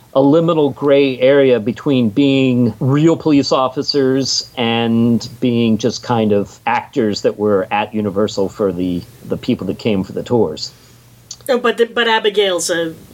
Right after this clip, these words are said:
Speaker 2: an original character.
Speaker 1: She's an original character,
Speaker 2: Okay.
Speaker 1: yeah.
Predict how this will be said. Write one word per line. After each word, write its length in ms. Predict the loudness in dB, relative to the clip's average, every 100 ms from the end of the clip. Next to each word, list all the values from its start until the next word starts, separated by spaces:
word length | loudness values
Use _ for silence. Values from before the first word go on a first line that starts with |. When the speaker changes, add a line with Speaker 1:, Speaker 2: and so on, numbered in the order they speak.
| -10 -2
Speaker 2:
an 100 | 0
original 400 | 2 2 -2 -10
character. 580 | -6 -6 -6 -10 -16 -12
Speaker 1:
She's 300 | 0 4 4
an 80 | 4
original 340 | 4 2 0 -4
character, 420 | -4 -6 -6 -4
Speaker 2:
Okay. 80 | 0
Speaker 1:
yeah. 260 | 0 -2